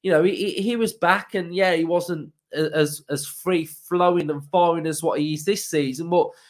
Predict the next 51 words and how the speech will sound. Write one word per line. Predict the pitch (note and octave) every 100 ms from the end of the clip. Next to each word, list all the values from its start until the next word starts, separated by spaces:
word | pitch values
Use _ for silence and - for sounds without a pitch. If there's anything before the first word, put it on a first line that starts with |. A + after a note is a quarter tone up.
| _
you |
know, | G3+ F#3+
if | F#3+
we | F#3+
can | G3
get | C#4 -
them | G#3+ G3+
back | D#3+ E3+ -
at | -
the | F3
end | F3 D#3+
of |
the | C#3+
season, | C#3+ F3 D#3+ C#3+ C#3
it'd | B2 D3+
be |
such | F3 - A#3 A3
a |
boost | F#3 F3+ E3+ D3+ -
for | D#3
both | D#3+ E3 E3 D3
of | C3
them | C#3 C3
to, | - C#3+ C#3+ - _ _ -
to |
play | E3+ - G3+ G3+
a | F3+
small | E3+ - G3+ G#3 F3+
part | - F3+ E3 -
this | C#3 -
season. | - D#3+ C3+ B2 A#2 - _ _ _
You | D3+
know, | C#3+ D3+
I'd |
absolutely | E3+ - - D3+ C#3+ C3
love | C3 C3+
it. | D#3
So, | - D#3+ D3 C#3+ - _ _
Villa | E3+ B3+ B3+
fans, | B3+ B3+ G#3 - - _ _ _ _ _ _ _ _ _ _ _ G3
let | B3+
me | C4+
know | B3
what | G#3+
your | G#3+ A3
thoughts | G#3+ A3+ A3 A3
are | G3+ A3+ -
on | F3 F3
this | E3+ -
left | D#3 C#3+
back. | F3 D3+ -